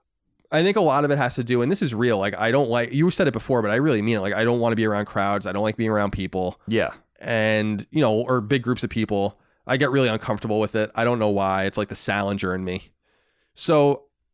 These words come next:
Speaker 1: I think it's representative of that as well. But I like the nostal-, I love nostalgia, as you know. I mean, we do this podcast, so th-, that angle of it to me, thinking about days past, I think is more exciting th-, to me than thinking about what I need to go to the mall.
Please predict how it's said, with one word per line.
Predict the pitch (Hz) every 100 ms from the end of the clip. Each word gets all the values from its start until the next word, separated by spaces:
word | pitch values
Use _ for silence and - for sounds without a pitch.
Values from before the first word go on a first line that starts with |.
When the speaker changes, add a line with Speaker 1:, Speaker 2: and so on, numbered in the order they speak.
| -
Speaker 1:
I | 151
think | 208 220
it's | 175
representative | 156 127 131 127 110
of | 104 92
that | 101 98
as | 101
well. | 139 127
But | 107
I | 107
like | 120 165 -
the | 143
nostal-, | 120 - 120
I | 120
love | 156 185
nostalgia, | 147 - 85 87 82
as | 90
you | 98
know. | 90
I | 90
mean, | 92
we |
do | 98
this | 95 -
podcast, | 117 107 92 -
so | 101 - - - _ _ _ _ _ - 135
th-, | 131
that | 135 120 165 185 135
angle | 139 135 117
of | 101
it | 98
to | 107
me, | 98 98 95 - _ _ - 120
thinking | 131 117 120
about | 107
days | 104 98 -
past, | - 127 110 113
I |
think | 98 95
is | 101
more | 101
exciting | 98 - 117 110
th-, | - 117
to | -
me | 104
than | 98 98
thinking | 98 101 101
about | 95 101
what | 101
I |
need | 104 98
to | 101
go | 101
to | 101
the |
mall. | 101